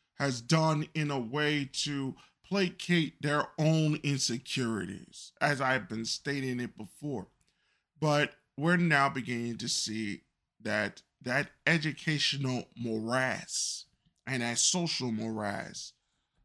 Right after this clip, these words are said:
has expressed themselves in certain ways that now you're beginning to see the difference. And you saw it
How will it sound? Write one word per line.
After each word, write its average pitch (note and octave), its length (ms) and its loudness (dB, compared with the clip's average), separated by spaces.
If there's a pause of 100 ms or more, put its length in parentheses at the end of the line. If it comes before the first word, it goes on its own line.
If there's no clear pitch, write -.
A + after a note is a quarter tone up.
(100)
has C#3 540 2
expressed D#3+ 840 0
themselves B2 1300 -2 (200)
in C#3 480 -6 (2000)
certain E3+ 680 2
ways - 1000 -2 (720)
that C3 600 -2 (720)
now D#3 840 4 (460)
you're D#3 140 0
beginning D3+ 600 -2
to D3+ 120 -4
see C3 360 -2
the A#2+ 120 -6
difference. G#2 500 -8 (680)
And D3 240 -4
you C#3 140 -2
saw F3+ 460 2
it E3 260 2